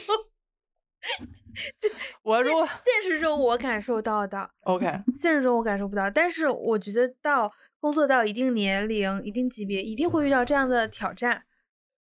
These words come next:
Speaker 2: 因为我觉得是这样，如果我是大多数人那种，就老板骂一句就 emo 的话，你也不会约我来录这个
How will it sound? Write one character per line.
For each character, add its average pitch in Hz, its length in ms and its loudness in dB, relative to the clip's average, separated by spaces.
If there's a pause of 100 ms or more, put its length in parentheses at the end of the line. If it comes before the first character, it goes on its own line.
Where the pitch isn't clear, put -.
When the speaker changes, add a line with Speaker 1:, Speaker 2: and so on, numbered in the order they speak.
(320)
Speaker 2:
因 262 100 0
为 247 40 4
我 196 60 2
觉 165 80 2
得 190 80 2
是 226 140 -2
这 254 80 2
样， 196 260 2
如 180 160 -2
果 254 160 4
我 220 200 2
是 - 120 -4
大 214 200 0
多 220 180 0
数 226 160 -2
人 156 220 0
那 196 120 2
种， 160 160 0
就 175 120 -2
老 180 120 2
板 196 160 2
骂 214 280 0
一 170 40 0
句 165 80 -2
就 175 140 -2
emo 180 380 0
的 151 100 -2
话， 139 320 -2 (140)
你 170 80 -2
也 202 120 2
不 165 120 -6
会 214 160 -2
约 214 100 0
我 220 160 2
来 143 160 -2
录 185 240 -2
这 165 100 -2
个 151 320 -2